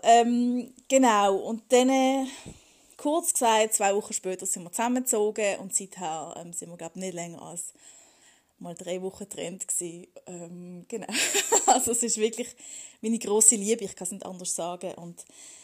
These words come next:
äh, mittlerweile gehen wir, eben, wir haben uns zweitausendsieben kennengelernt, das heisst, ähm, wir gehen ins vierzehnte Jahr.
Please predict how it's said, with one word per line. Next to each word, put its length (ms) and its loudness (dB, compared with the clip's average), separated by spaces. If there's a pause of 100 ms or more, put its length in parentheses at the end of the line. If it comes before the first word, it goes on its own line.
(200)
äh, 140 -12
mittlerweile 480 -6
gehen 240 -8
wir, 240 -10 (560)
eben, 80 -12
wir 80 -8
haben 120 -6
uns 60 -8
zweitausendsieben 680 -4
kennengelernt, 580 -4
das 140 -6
heisst, 380 -8
ähm, 580 -14 (320)
wir 80 -10
gehen 120 2
ins 140 2
vierzehnte 580 0
Jahr. 380 4